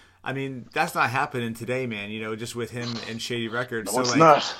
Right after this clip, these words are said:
Speaker 1: that relationship goes back with you guys. I mean, that's gotta be something good, too, to, like, that you've maintained that relationship to where you can, where you can get something that is special for the album that not a lot of others,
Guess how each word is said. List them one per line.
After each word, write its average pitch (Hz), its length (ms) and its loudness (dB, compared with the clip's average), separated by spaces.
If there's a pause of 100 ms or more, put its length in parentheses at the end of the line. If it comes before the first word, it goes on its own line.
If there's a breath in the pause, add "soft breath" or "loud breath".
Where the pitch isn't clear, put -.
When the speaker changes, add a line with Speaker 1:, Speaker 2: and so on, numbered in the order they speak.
(120)
Speaker 1:
that 139 200 0
relationship 131 840 -4
goes 123 240 -2
back 123 320 -4
with 120 160 -6
you 113 100 -4
guys. 104 360 -4
I - 20 -6
mean, 113 160 -4
that's 131 220 -4
gotta 123 240 -2
be 117 140 -6
something 113 400 -10
good, 113 340 -6
too, 139 280 -6
to, 107 100 -8
like, 110 180 -6
that 113 120 -6
you've 110 180 -10
maintained 113 440 -6
that 104 140 -8
relationship 110 520 -8
to 113 100 -10
where 117 80 -4
you 110 100 -8
can, 110 160 -12
where 104 580 -6
you 139 60 -2
can 135 160 -4
get 135 160 0
something 117 360 -6
that 107 380 -4
is 120 200 -8
special 127 340 -4
for 117 140 -4
the 110 80 -2
album 117 240 2
that 107 220 -4
not 113 200 0
a 113 40 -2
lot 110 200 -2
of 101 60 -4
others, 110 420 -6